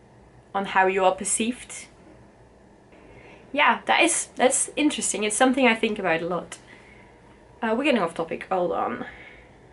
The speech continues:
Um, did you have a language barrier? Of course a little bit, but again, I know Japanese well enough that I can navigate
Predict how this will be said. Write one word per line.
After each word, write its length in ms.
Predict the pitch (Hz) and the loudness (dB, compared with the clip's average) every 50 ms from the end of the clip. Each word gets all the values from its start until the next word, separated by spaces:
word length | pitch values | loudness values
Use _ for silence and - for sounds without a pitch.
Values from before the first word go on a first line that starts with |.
| - - - - - - - | -20 -20 -20 -20 -18 -10 -6
Um, 340 | 240 240 247 247 247 247 240 - - - - - - - - - - - - | -4 0 2 2 2 2 0 -8 -20 -20 -20 -20 -20 -20 -20 -20 -20 -20 -10
did 180 | - 247 240 233 | -6 -6 -6 -2
you 160 | 240 262 254 | 0 0 2
have 240 | 233 247 240 233 240 | 4 4 2 4 2
a 40 | 240 | 4
language 480 | 233 240 254 254 247 214 202 - - | 4 6 6 6 6 4 0 -2 -4
barrier? 460 | - - - - 147 156 - - - - - - - - - - - - - - - - - - - _ - - | -4 -4 -4 -4 -6 -4 -4 -6 -6 -8 -16 -20 -20 -20 -20 -20 -20 -20 -20 -20 -20 -20 -20 -20 -20 _ -8 -8
Of 140 | 262 247 - | -6 -2 4
course 200 | 359 381 381 370 | 6 6 6 6
a 40 | 262 | 2
little 240 | 233 214 214 196 185 | -2 0 0 0 0
bit, 260 | 170 151 151 - - - - - - - - - - - - - - | 0 -2 -2 -4 -6 -10 -16 -20 -20 -20 -20 -20 -20 -20 -20 -8 0
but 460 | - 214 202 202 190 - - - - - - | 2 4 4 4 2 0 -6 -8 -8 -6 -4
again, 360 | - 214 208 220 202 202 208 - | -4 0 2 4 4 4 4 2
I 140 | 196 202 208 | 0 2 2
know 160 | 220 214 214 | 2 2 2
Japanese 460 | 208 220 208 208 - 214 202 202 - | 2 0 -2 0 -2 -4 -4 -4 -2
well 160 | 190 185 190 | 0 0 0
enough 280 | 190 185 180 175 175 - | 0 0 -4 -4 -4 -2
that 200 | 202 185 - - | -4 -4 0 2
I 180 | 185 185 185 185 | 2 2 2 0
can 500 | 185 - - - 180 180 180 180 185 - - - - - - - - - - - - - - - - | -4 -8 -4 -4 -4 -2 -4 -6 -8 -10 -14 -20 -20 -20 -20 -20 -20 -20 -20 -20 -20 -20 -20 -16 -8
navigate 800 | - 208 190 202 202 202 185 180 185 175 175 175 175 175 - - | -2 0 0 2 0 0 -2 -2 0 0 0 0 -2 -4 -8 -12